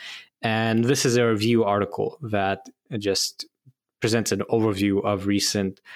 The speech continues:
progress, specifically when it concerns,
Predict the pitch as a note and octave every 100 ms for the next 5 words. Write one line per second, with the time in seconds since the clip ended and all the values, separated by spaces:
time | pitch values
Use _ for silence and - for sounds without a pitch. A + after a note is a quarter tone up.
0 | - - - _ - A#2 A2 A2 G#2 G2+
1 | - - - - A#2+ C#3+ C3+ C3 C3 A#2
2 | A2+ A2+ A2+ A2 A2 G#2+ G#2 - - _
3 | A#2 - A2 G#2 G#2 G#2 F#2+ -